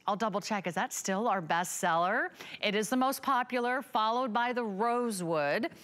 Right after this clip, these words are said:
which is this kind of, uh, exclusive H S N color right here. No one else has it.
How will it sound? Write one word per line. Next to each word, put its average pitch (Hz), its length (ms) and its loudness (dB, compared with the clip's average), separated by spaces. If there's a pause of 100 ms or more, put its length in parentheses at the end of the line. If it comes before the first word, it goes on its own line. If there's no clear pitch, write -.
(260)
which 220 180 -2
is 233 120 -2
this 220 200 -2
kind 226 260 0
of, 185 220 -2
uh, 180 380 2
exclusive 226 640 -2
H 208 180 -2
S 196 180 -2
N 190 140 -2
color 190 300 0
right 170 180 0
here. 196 180 0
No 185 200 0
one 247 180 0
else 196 180 0
has 170 280 0
it. - 240 -12